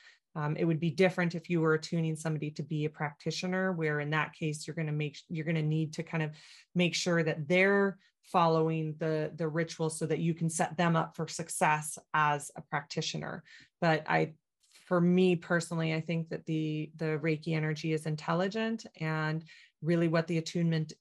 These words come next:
is about is about getting us to it. And it sounds like while you are in that space with him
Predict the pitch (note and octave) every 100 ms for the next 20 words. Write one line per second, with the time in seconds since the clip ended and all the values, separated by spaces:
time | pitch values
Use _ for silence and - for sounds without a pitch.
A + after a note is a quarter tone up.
0 | _ - D#3+ E3+ D#3+ D#3 F#3 - E3+ D#3+
1 | D#3+ D#3 D#3+ E3 D#3+ D#3 D#3 - E3 F3
2 | - - - D#3+ E3 B3+ - - - -
3 | _ - F3 E3+ E3 D#3+ D#3+ F3 - F#3
4 | E3+ E3+ E3+ E3 E3 D#3 D#3+ E3+ E3 D#3+
5 | D#3 - D#3+ D#3 D#3 D#3 D#3 _ _ _
6 | _ G3 F#3 F3+ E3 - F3+ F3 F3 F#3
7 | - F#3+ F#3 F#3+